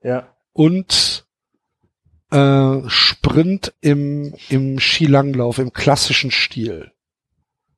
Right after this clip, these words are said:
Speaker 2: Was ich für eine, für ein, für ein, eine bizarre Verschwendung von,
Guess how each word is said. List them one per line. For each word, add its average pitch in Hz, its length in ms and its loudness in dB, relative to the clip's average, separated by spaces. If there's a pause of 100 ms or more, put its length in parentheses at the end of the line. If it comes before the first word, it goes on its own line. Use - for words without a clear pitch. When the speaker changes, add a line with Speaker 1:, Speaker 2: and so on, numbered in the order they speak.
(1000)
Speaker 2:
Was - 200 -2
ich - 220 -2 (2000)
für - 280 -4
eine, 113 240 -2
für - 240 -4
ein, 110 320 -8
für - 280 -8
ein, 104 260 -12 (1400)
eine 110 160 0
bizarre 180 560 0
Verschwendung 143 800 0
von, 131 640 -2